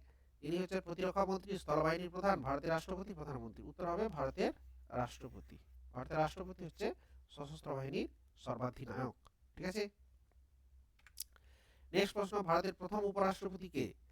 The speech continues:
ভারতের প্রথম উপরাষ্ট্রপতি হচ্ছে ডক্টর সর্বপল্লী রাধাকৃষ্ণন, ডক্টর সর্বপল্লী রাধাকৃষ্ণন, ঠিক আছে? ডক্টর সর্বপল্লী রাধাকৃষ্ণন। এটা দু হাজার পনেরোতে এসেছিল, ঠিক আছে? এটা দু হাজার পনেরোতে এসেছিল,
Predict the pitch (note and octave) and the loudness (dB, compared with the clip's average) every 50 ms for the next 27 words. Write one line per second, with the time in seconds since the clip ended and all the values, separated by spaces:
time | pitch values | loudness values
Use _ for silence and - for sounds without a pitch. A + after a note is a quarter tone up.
0 | - - - - - - - - C#3+ D#3 E3 F#3+ F#3+ F#3 - F#3 F#3 G#3+ A3 A3 | -20 -20 -20 -20 -20 -18 -6 -2 0 2 2 2 0 -2 -4 -4 2 4 4 4
1 | G3+ - - _ - - D3 F3+ F3+ F3 E3 - - F3+ E3+ E3 - - E3 D#3 | 4 2 -8 _ -10 -4 2 4 6 6 4 4 0 -8 -8 -8 -8 -8 -6 -6
2 | F#3 F#3+ D#3+ D#3 - E3 D#3+ - D#3 D3+ E3 E3+ - - F3 F3 F#3 A#3+ C#4 - | -6 -6 -6 -6 -8 -6 -2 0 2 2 2 0 -2 -2 -2 0 0 0 -2 -2
3 | - - _ _ - - - C#3 - D#3+ D#3 - B2+ A#2+ - - - D#3+ - - | -6 -14 _ _ -8 -4 0 2 2 2 2 0 -4 -12 -10 -12 -14 -16 -16 -18
4 | - - - B2+ B2+ C3 - G3+ G3+ - - D3+ C#3 C#3+ D3+ D3 - D#3 D3+ E3 | -20 -18 -12 -10 -8 -4 -2 -2 -2 -2 -2 -2 -2 -2 -4 -4 -4 -2 0 0
5 | G#3+ - - _ _ - - _ _ _ _ _ _ _ _ - - A#2 B2+ C3+ | 0 -2 -2 _ _ -20 -20 _ _ _ _ _ _ _ _ -8 0 4 4 6
6 | C3+ D3 D#3 D3+ - - C3+ B2+ - - B2 G2+ E2 E2+ - - _ _ _ _ | 6 6 4 4 2 0 -6 -6 -6 -6 -8 -8 -8 -10 -16 -20 _ _ _ _
7 | _ - - - F#3+ G3+ B3 A#3 D3+ - - _ _ - B2+ A#2+ - - E3 - | _ -14 -8 -4 -2 0 2 0 0 -2 -6 _ _ -14 -14 -14 -12 -12 -12 -8
8 | - B2 A#2 B2+ B2+ C3 - - G3+ - D#4 - - - A2+ B2 A2 G#2+ A2 - | -6 -6 -6 -6 -8 -8 -4 -2 -2 -2 -4 -4 -8 -8 -8 -8 -10 -12 -16 -14
9 | - D#3 D#3+ G3+ G3 G3 G3 - - _ _ _ _ _ _ _ _ - B2+ D3 | -8 -2 2 4 4 4 2 0 -8 _ _ _ _ _ _ _ _ -6 -2 0
10 | D#3 F#3 F#3+ - - - B2 C3+ D#3 E3 E3 D3+ - - - - - - - - | 0 0 0 -2 -2 -4 -2 0 0 0 0 -2 -4 -8 -12 -12 -14 -16 -16 -14
11 | - E3+ E3+ F#3 E3+ - - - - - - - - - - C#3 B2+ C3 C3 C3+ | -12 -8 -8 -8 -8 -10 -12 -20 -20 -20 -20 -20 -16 -14 -12 -12 -10 -8 -8 -6
12 | C#3+ D#3+ D#3+ - B2 A#2+ A#2 A#2+ B2 A#2+ A#2 - - - - - - A2+ - | -6 -6 -6 -6 -6 -6 -4 -4 -4 -6 -8 -10 -12 -12 -12 -14 -16 -16 -18